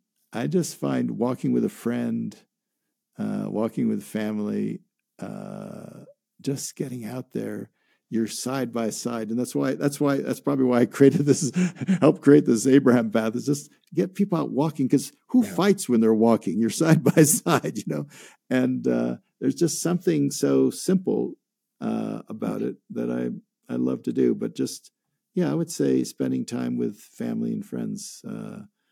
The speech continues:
Speaker 1: last night I went out with two close, uh, men friends, you know, I've known them for many, many years, but just hanging out, having a good meal, talking. I,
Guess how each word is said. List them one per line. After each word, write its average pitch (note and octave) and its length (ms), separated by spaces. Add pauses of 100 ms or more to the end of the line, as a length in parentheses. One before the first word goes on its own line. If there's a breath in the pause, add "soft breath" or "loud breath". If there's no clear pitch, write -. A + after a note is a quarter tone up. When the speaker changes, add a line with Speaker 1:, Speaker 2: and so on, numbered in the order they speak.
(260)
Speaker 1:
last A#2 300
night A#2 180
I A2 60
went A2 180
out A2 140
with G#2+ 220
two G#2 460 (100)
close, - 540 (920)
uh, G#2+ 400 (100)
men A#2+ 300
friends, G#2 580 (160)
you A2 100
know, G#2 100
I've G2+ 100
known G#2+ 180
them G#2+ 140
for G2+ 180
many, A2 400
many G2+ 220
years, G2+ 400
but A#2+ 100
just E3 280
hanging B2+ 280
out, A#2+ 180
having A2+ 260
a G#2+ 60
good G#2+ 220
meal, G#2 300
talking. G#2 480
I, G#2 60